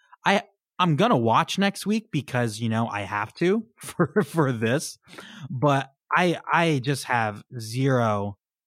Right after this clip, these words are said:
zero interest in this match. And I know, um, Moxley's not gonna lose, and that's it. And also, you mentioned the Bellator highlight videos.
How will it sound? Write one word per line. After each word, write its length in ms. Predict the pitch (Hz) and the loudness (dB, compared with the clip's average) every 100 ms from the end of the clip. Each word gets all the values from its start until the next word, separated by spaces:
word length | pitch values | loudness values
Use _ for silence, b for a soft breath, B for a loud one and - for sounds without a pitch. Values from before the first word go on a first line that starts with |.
| _ _ _ _ - | _ _ _ _ -16
zero 640 | 120 104 127 135 127 117 120 | -14 -6 -2 2 2 2 -2
interest 540 | 113 113 101 - - - | -4 -4 -6 -8 -12 -10
in 160 | 113 | -8
this 200 | 104 - | -6 -8
match. 500 | 107 98 101 - - _ _ _ _ _ - | -8 -8 -10 -12 -14 _ _ _ _ _ -4
And 140 | 131 | -2
I 100 | 123 | 0
know, 640 | 123 131 143 147 151 151 _ _ _ _ - | 0 2 4 2 0 -4 _ _ _ _ -6
um, 760 | 123 117 110 107 107 104 104 113 _ _ _ _ _ _ _ _ _ | -2 0 0 0 -2 -4 -6 -8 _ _ _ _ _ _ _ _ _
Moxley's 480 | 135 123 127 - 120 | -4 0 0 -2 -6
not 320 | 110 113 131 | 0 -2 -2
gonna 220 | 131 151 147 | -2 0 2
lose, 640 | 135 123 123 131 - - _ _ _ _ _ _ | 2 2 0 -2 -8 -12 _ _ _ _ _ _
and 680 | 135 120 117 117 113 113 113 - _ _ _ | -2 0 0 -2 -2 -4 -6 -10 _ _ _
that's 260 | 131 139 - | -12 -10 -4
it. 240 | 220 123 _ _ - | -2 -2 _ _ -2
And 140 | 165 | 2
also, 520 | 233 285 254 220 208 _ _ _ - | 2 2 2 2 0 _ _ _ -8
you 100 | 175 | -2
mentioned 340 | 202 - 247 | -2 -2 -2
the 60 | 170 | -2
Bellator 540 | 123 131 151 160 151 | 0 -2 -2 -2 -4
highlight 340 | 120 127 156 156 | -2 -2 -2 -2
videos. 560 | 185 202 214 220 - | -2 0 0 -2 -10